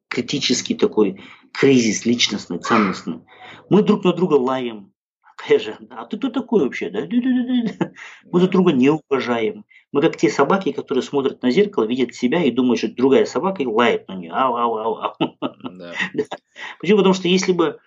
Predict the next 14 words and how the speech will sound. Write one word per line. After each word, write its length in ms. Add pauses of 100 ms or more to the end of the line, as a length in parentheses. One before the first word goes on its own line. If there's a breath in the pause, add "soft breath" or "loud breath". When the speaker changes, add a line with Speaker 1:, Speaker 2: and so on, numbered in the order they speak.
(240 soft breath)
Speaker 1:
м, 460
было 640 (400)
вот 100
это 180
четкое 400
осмысление 640
себя, 360
ценностное, 720
там, 180
личностное, 640 (500)
то 220
люди 340
бы 160
не, 580